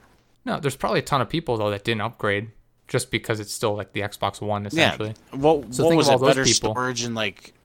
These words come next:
Speaker 2: and a bunch of little other things that really didn't change a whole
Speaker 1: Right.
Speaker 2: lot.
Speaker 1: Yeah, but I mean, like, there's probably tons of people out there that didn't upgrade.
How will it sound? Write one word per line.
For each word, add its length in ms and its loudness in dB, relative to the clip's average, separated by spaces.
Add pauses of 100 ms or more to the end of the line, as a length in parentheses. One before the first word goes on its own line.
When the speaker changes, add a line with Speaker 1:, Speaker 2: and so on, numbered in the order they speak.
Speaker 2:
and 160 -6
a 40 -10
bunch 280 -4
of 240 -4
little 240 2
other 240 2
things 340 2
that 160 2
really 220 0
didn't 260 -2
change 480 0
a 60 0
whole 100 4
Speaker 1:
Right. 80 2
Speaker 2:
lot. 320 4 (1040)
Speaker 1:
Yeah, 180 -6 (140)
but 80 2
I 40 4
mean, 140 0
like, 280 -2
there's 260 -2
probably 300 -2
tons 280 -2
of 40 -12
people 200 -2
out 120 0
there 100 0
that 160 -2
didn't 160 0
upgrade. 420 -2